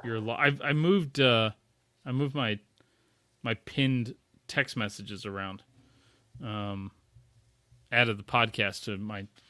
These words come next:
my, my, my three pinned messages at the top, and, uh, couldn't find it for a second there. Um, so you're going Vikings minus seven and a half.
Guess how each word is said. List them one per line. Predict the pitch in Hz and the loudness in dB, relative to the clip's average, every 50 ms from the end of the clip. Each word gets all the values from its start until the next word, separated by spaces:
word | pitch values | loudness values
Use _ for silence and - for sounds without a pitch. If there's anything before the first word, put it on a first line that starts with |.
| _ | _
my, | - 110 104 98 98 - - | -14 -12 -12 -12 -14 -14 -16
my, | - 113 104 98 - _ - | -12 -12 -12 -12 -12 _ -18
my | 233 135 110 | -14 -12 -12
three | 101 - - 127 113 110 | -12 -10 -6 -6 -6 -6
pinned | - - - 113 107 107 107 - _ _ _ _ _ _ _ _ _ _ _ 104 | -4 -4 -6 -6 -6 -6 -12 -16 _ _ _ _ _ _ _ _ _ _ _ -20
messages | 98 123 120 117 113 117 - - 123 110 104 101 101 | -16 -12 -10 -8 -8 -8 -8 -8 -10 -10 -10 -10 -12
at | 101 - | -14 -16
the | - - | -16 -14
top, | - - 101 87 - - _ _ - | -10 -8 -8 -8 -8 -10 _ _ -20
and, | - 113 101 90 92 80 - | -16 -14 -14 -12 -12 -12 -12
uh, | 87 90 - - - - _ _ _ _ _ _ _ _ _ _ _ _ _ _ _ _ _ _ _ _ - | -12 -12 -12 -12 -16 -18 _ _ _ _ _ _ _ _ _ _ _ _ _ _ _ _ _ _ _ _ -10
couldn't | - 135 120 104 | -6 -6 -6 -4
find | - 120 110 107 104 | -2 -2 -2 -2 -2
it | 92 | -6
for | - 113 | -10 -12
a | 104 | -12
second | - - 101 101 - 107 | -10 -10 -12 -12 -12 -12
there. | 98 101 - _ _ _ - - - - - - - 156 | -14 -14 -14 _ _ _ -20 -20 -20 -20 -16 -4 2 6
Um, | 139 139 135 131 | 8 8 8 8
so | 123 - 156 | 4 2 0
you're | 156 156 185 185 | 2 4 4 6
going | 185 196 180 170 160 143 143 147 - - _ _ _ _ _ _ - | 8 8 10 10 8 6 6 4 -2 -6 _ _ _ _ _ _ -12
Vikings | 127 117 107 - 131 139 185 202 180 - 120 92 - - - - - - - - _ _ _ _ _ _ _ _ _ _ _ - | -10 -8 0 6 8 10 10 8 6 2 0 0 -2 -4 -10 -12 -12 -12 -14 -16 _ _ _ _ _ _ _ _ _ _ _ -10
minus | 123 113 117 123 135 147 147 135 | -4 2 4 6 6 6 4 2
seven | - - - 143 131 135 | 2 6 6 6 6 6
and | 131 120 120 | 4 2 2
a | 113 | 4
half. | 110 120 117 101 - - - - - - | 4 4 4 4 2 -4 -12 -18 -20 -20